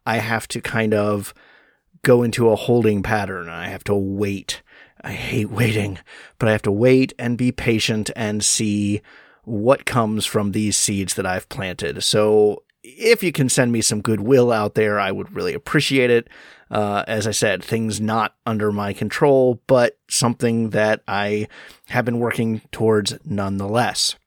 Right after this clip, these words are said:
Let's take a look at what's been going on with the podcast. Last week was, of course, Mother's Day. Talked a little bit about that in our introduction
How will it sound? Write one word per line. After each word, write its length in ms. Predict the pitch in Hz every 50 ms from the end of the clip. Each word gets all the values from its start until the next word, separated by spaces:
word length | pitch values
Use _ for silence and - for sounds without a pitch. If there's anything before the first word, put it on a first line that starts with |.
| _ _ _ _ _ _ _ _ _ _
Let's 200 | - 240 226 -
take 260 | - - 214 208 190
a 60 | 196
look 360 | 180 160 139 135 143 143 139 - -
at 220 | - 120 123 117 117
what's 200 | 117 120 - -
been 180 | - 117 113
going 240 | 101 123 117 113 113
on 100 | 110 110
with 120 | 110 110
the 40 | 110
podcast. 560 | 113 135 147 147 156 151 180 175 165 170 -
Last 320 | - 123 131 131 127 - -
week 180 | 135 131 123
was, 120 | - 120 110
of 80 | 110
course, 240 | - 120 117 107 -
Mother's 400 | 120 127 160 180 180 180 170 147
Day. 320 | - 160 151 151 151 147 147
Talked 320 | - 131 113 104 - -
a 20 |
little 220 | 110 110 110 110 104
bit 100 | 113 107
about 300 | 107 107 110 104 104 -
that 200 | 127 120 117 113
in 120 | 110 104
our 120 | 107 107 107
introduction 720 | 107 113 104 - 110 110 110 110 - - 123 113 113 117